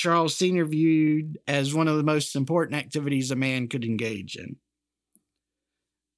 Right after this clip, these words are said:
Now, because of his commitment to perfection, Charles Senior refused to cut his oldest any slack when it came to hunting.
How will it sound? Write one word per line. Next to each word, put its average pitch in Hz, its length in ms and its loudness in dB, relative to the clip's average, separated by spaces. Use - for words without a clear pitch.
Now, 165 180 4
because 262 540 6
of 247 160 8
his 202 160 2
commitment 156 520 2
to 151 100 0
perfection, 139 640 0
Charles 165 360 2
Senior 226 320 2
refused 240 680 2
to 269 100 0
cut 277 240 -2
his 254 120 -2
oldest 247 460 0
any 160 200 2
slack 202 440 -2
when 151 120 0
it 135 100 -4
came 156 240 -2
to 151 60 -2
hunting. 143 460 -6